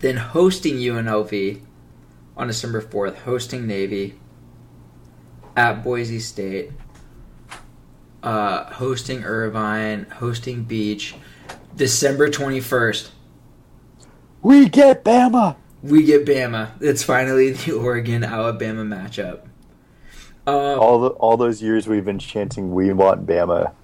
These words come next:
Speaker 1: Yeah.
Speaker 2: We finally got it.
Speaker 1: Yeah, exactly.
Speaker 2: Yeah, it's basketball, but we finally got it.
Speaker 1: Yeah. January third is when Pac-twelve season starts. Open at Oregon State.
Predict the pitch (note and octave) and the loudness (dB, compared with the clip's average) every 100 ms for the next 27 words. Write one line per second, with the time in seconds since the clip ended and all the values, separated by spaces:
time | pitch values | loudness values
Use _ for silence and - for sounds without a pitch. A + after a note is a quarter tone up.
0 | _ - C3 G#2 - G#2+ G2+ G2 F2+ F2 | _ -8 2 2 4 4 4 4 2 2
1 | E2 E2+ - _ - B2 B2 F#2+ - B2 | 2 -2 -10 _ -16 -6 -4 -4 -6 -8
2 | B2 A2 G#2+ G#2+ F#2+ - G2 F#2 - F#2 | -6 -4 4 4 4 2 2 2 0 -2
3 | E2+ - - - G#2+ G2+ G#2 G#2 F#2 F2+ | 0 -4 -4 2 4 4 2 2 0 0
4 | F2+ E2+ E2 - - - - - - A2+ | 0 0 0 -2 -4 -14 -20 -14 -6 -4
5 | - - - - - - - B2+ E3+ G#3 | -4 -8 -14 -12 -12 -14 -10 0 2 2
6 | G#3 F#3 D#3+ D3 C#3+ C#3 C3 B2 A2+ G#2+ | 0 0 2 4 6 4 0 -10 -6 -6
7 | - G#2 F#2 F#2 F#2+ F#2+ F2+ D#2+ D#2 - | -4 -6 -8 -10 -10 -10 -12 -12 -12 -16
8 | - _ _ _ _ _ _ _ _ - | -20 _ _ _ _ _ _ _ _ -10
9 | A#2+ A#2 A2 - A#2+ A#2 B2+ A#2+ B2 - | -8 -8 -10 -6 -4 -2 -2 -2 -6 -8
10 | A#2 A2 F#2 | -6 -6 -6